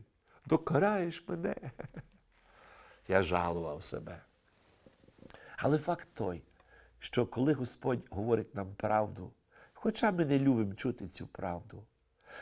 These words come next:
але коли серце і сумління підсказує, ну, дійсно це так. Джордже, ти маєш справити свою дорогу. Ми сприймаємо ці слова і ми кажемо: «Вибач, Господи, це правда».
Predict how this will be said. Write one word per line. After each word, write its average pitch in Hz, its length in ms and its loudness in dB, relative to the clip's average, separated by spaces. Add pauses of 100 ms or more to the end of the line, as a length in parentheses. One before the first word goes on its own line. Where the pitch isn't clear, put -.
але 123 260 12
коли 110 360 0
серце 156 500 4
і 107 80 0
сумління 117 540 -2
підсказує, 107 920 0 (520)
ну, 92 140 -6
дійсно 90 500 -6
це - 160 -10 (100)
так. - 420 -14 (300)
Джордже, 95 420 -2 (360)
ти 104 140 6
маєш 117 420 6 (140)
справити 107 640 -2
свою 95 320 -10
дорогу. 95 560 -8 (520)
Ми 135 360 -2 (180)
сприймаємо 104 840 -6
ці 101 220 -12
слова 90 520 -8
і 90 60 -12
ми 90 120 -10
кажемо: 90 420 -10
«Вибач, 90 460 -12
Господи, - 500 -18 (420)
це 131 220 -2
правда». 87 680 -12